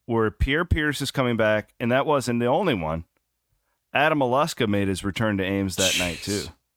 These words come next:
Speaker 1: That was the most charged, like,
Speaker 2: Oh.
Speaker 1: angry atmosphere I've ever been in for a college sporting event in my life. They were chanting "rapist"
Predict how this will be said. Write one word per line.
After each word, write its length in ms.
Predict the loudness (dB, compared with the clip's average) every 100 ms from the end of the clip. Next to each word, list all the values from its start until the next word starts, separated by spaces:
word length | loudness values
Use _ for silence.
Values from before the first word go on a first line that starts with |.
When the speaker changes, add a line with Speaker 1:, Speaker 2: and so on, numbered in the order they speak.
| _ _ _ _ _ _ _ _ _ _ _ _ _
Speaker 1:
That 120 | 2
was 160 | 2 2
the 80 | 2
most 240 | 0 0
charged, 680 | 0 4 4 2 -2 -8 -14 _
like, 320 | 2 2 0 _
Speaker 2:
Oh. 60 | -2
Speaker 1:
angry 400 | 0 0 2 4
atmosphere 480 | 2 0 -4 0 0
I've 200 | 0 0
ever 280 | -2 0
been 200 | -2 -2
in 280 | 0 -2 -4 _ _ _ _ _ _ _ _ _ _ -4
for 120 | -2
a 40 |
college 400 | 0 0 0 0 -4
sporting 320 | -2 -2 -2
event 240 | -4 -6
in 40 | -6
my 100 | -10
life. 320 | -8 -8 -10 _ _ _ _ _ _ _ _ _
They 100 | 2
were 120 | 2
chanting 520 | 0 0 0 0 0 0
"rapist" 600 | 0 0 -2 -2 -6